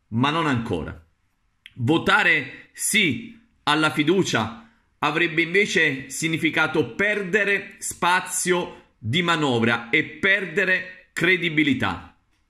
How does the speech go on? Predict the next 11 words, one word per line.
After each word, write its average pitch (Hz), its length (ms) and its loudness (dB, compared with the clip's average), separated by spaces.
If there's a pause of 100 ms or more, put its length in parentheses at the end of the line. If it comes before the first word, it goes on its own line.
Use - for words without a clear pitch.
(560)
Astenersi 165 1080 0
invece 151 880 0 (200)
vuol 156 280 2
dire 170 380 0
condizionare 165 1400 -2
il 147 200 2
governo 170 880 0
su - 400 0
ogni 214 720 0
futura 185 1120 2
decisione. 113 1080 0